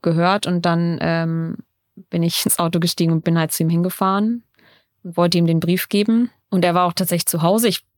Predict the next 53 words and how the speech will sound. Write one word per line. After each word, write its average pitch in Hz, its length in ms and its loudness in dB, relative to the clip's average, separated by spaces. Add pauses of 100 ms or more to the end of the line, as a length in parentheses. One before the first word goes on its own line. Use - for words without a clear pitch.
wusste 208 280 2
ja 202 120 4
gar 185 240 0
nichts. 254 180 0
Es 185 120 -2
hätte 190 180 0
ja 185 60 2
auch 190 40 -4
sein 185 160 0
können, 185 160 0
dass 190 160 0
er 185 180 0
irgendwie 196 360 0
weggefahren 202 460 0
ist 196 160 -4
zu - 60 0
irgendeinem 185 260 0
Bekannten 196 540 -2
oder 180 180 0
Freund 190 420 0
oder 185 340 -2 (240)
weiß 196 200 -4
ich 202 100 -6
nicht. 202 300 -4
Aber 175 160 0
er 170 160 0
war 175 140 0
zu 180 200 -2
Hause. 240 460 2 (960)
Und 190 160 0
als 190 160 0
er 196 60 2
mir 190 120 4
die 175 140 2
Tür 226 200 2
aufgemacht 214 460 2
hat, 208 120 0
habe 202 200 0
ich 196 120 0
ihm 208 140 4
nur 196 140 2
den 185 140 2
Brief 190 220 2
hingehalten 190 500 0
und 175 80 2
habe 175 120 -2
gesagt, 180 200 -2
„Es - 60 -2
tut 196 160 -4
mir 185 80 2
leid, 185 140 -2
aber 185 120 -4
ich - 140 -6